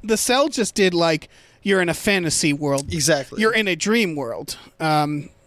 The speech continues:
Speaker 1: there's something about C G I in horror
Speaker 2: Mm-hmm.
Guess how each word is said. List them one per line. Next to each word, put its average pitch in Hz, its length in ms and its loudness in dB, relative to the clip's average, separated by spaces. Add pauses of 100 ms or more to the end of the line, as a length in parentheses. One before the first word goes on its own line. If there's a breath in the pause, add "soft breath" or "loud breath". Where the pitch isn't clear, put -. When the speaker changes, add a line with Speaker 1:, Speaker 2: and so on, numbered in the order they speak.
(920)
Speaker 1:
there's 233 260 0
something 302 360 -2
about 269 320 0
C 226 260 2
G 220 260 2
I 208 260 4
in 202 320 0
horror 196 520 2 (100)
Speaker 2:
Mm-hmm. 139 260 -8